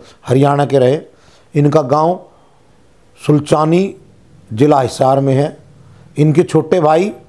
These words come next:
ओम प्रकाश दुहन, ये अध्यापक हैं, राजकीय महाविद्यालय कालकाजी में कार्यरत हैं। अगले हमारे भाई हैं श्री अभिमन्यु शास्त्री।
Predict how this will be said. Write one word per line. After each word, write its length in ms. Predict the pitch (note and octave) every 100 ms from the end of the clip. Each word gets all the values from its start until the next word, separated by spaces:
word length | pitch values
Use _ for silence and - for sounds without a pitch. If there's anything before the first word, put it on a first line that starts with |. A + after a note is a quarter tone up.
| _
ओम 240 | D3 D#3+
प्रकाश 400 | C#3+ C#3+ C#3+ D3+
दुहन, 340 | B2+ B2+ D3 F#3+ - _ _ - _ _
ये 120 | C3 -
अध्यापक 640 | D3 A2 C3 C3+ D3 C#3+
हैं, 120 | F3+
राजकीय 440 | D3+ C#3+ B2+ - D3+
महाविद्यालय 640 | C3 C3 C#3 B2 B2+ C#3+
कालकाजी 520 | C#3+ C3 B2+ B2+ B2
में 100 | C3
कार्यरत 420 | B2+ A#2 B2 B2 -
हैं। 200 | C#3 F#3+ - - - - _
अगले 280 | D#3+ E3 A3
हमारे 300 | G3+ F3+ F#3+
भाई 240 | E3 E3+
हैं 340 | F3 G3 G#3+ - - _ _ _ -
श्री 400 | - E3+ G3 -
अभिमन्यु 520 | E3 F3+ F3 F#3+ G3
शास्त्री। 680 | F#3+ E3 C#3+ - D#3+ F#3+ F4